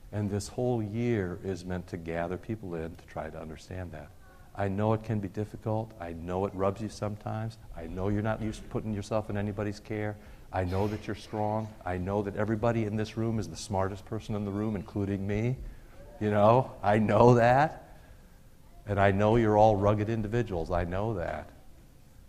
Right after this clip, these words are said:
Until you're on your deathbed. And then you'll be crying out for the anointing,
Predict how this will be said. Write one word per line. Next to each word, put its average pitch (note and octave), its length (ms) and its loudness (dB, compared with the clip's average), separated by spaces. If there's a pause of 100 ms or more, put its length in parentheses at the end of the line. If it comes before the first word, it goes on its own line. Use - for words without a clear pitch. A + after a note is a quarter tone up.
(240)
Until G2 300 -2
you're G2+ 180 4
on G2 80 2
your F#2+ 100 0
deathbed. F2 600 -6 (680)
And F2 180 -8
then G2 120 -2
you'll F#2+ 100 -2
be F#2 120 -6
crying F#2 460 -4
out F2+ 440 -4
for F2+ 100 -6
the E2+ 140 -6
anointing, F2 680 -8